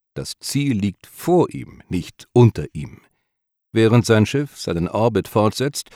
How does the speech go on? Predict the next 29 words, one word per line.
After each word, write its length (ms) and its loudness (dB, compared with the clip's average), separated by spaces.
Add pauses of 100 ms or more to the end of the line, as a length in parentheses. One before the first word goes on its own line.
lässt 240 0
er 60 0
sich 160 -6
langsam 480 2
auf 160 -6
den 180 -6
Asteroiden 680 -6
zutreiben. 580 -18 (340)
Mit 140 -16
jedem 340 -2
Meter 400 -6
kann 220 -14
Artem 440 -8
mehr 260 -2
Details 400 -8
erkennen. 380 -20 (440)
Ein 180 -4
Laie 460 2
würde 240 -8
es 160 -10
nicht 160 -4
bemerken, 520 -4
aber 240 -2
für 120 -4
den 160 0
Profi 440 0
wird 140 -6
schnell 240 -4
klar, 320 -6